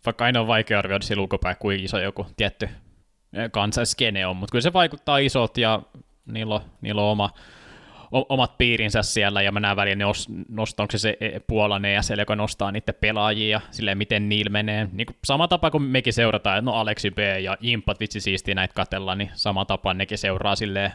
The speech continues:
omiaan, että Snaxi Gamer Legionissa ja no ei, ne oli pelkästään Dyha Ensessä ja, ää, tämmönen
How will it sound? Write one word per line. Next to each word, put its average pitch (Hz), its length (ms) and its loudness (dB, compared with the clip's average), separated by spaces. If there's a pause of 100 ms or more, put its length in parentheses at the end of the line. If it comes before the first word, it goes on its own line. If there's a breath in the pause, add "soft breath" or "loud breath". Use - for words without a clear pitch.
omiaan, 101 520 0
että - 140 -6
Snaxi 101 400 -6
Gamer 95 400 -2
Legionissa 95 540 -6
ja 87 140 -6 (720 soft breath)
no 101 100 0
ei, 98 80 2
ne 98 120 2
oli 101 100 2
pelkästään 98 580 0
Dyha 101 340 0
Ensessä 101 560 -4
ja, 101 140 -4 (920 soft breath)
ää, 92 400 -4 (260)
tämmönen 98 380 0